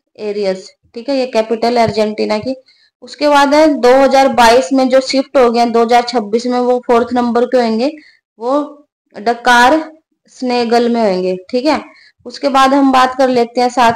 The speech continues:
के साथ विंटर ओलंपिक्स यूथ के बारे में भी। जो हमारा फर्स्ट विंटर ओलंपिक यूथ हुआ था, दो हज़ार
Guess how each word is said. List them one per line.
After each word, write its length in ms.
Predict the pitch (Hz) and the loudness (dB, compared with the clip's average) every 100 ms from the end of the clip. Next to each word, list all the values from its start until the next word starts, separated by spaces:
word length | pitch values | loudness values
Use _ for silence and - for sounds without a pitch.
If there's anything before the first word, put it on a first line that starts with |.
| 233 | -2
के 80 | 247 | -2
साथ 200 | 240 233 | 0 0
विंटर 380 | 240 240 240 247 | -2 -2 0 0
ओलंपिक्स 580 | 247 233 220 240 247 - | 0 0 -2 -2 -4 -4
यूथ 320 | 214 208 208 208 | -4 -4 -6 -6
के 100 | 202 | -2
बारे 240 | 190 190 | 0 0
में 180 | 190 190 | -2 -4
भी। 160 | 208 - - - _ 202 | -6 -8 -20 -20 _ -6
जो 140 | 247 | -4
हमारा 340 | 269 254 262 | 0 0 0
फर्स्ट 460 | 269 277 269 269 - | 0 0 0 0 0
विंटर 540 | 285 254 254 254 262 | 0 0 0 2 2
ओलंपिक 400 | 262 247 247 254 | 2 2 0 -2
यूथ 220 | 233 247 247 | -2 -4 -2
हुआ 160 | 254 220 | 0 0
था, 160 | 240 | 0
दो 220 | 220 233 247 | 0 0 2
हज़ार 380 | 240 240 262 | 2 2 0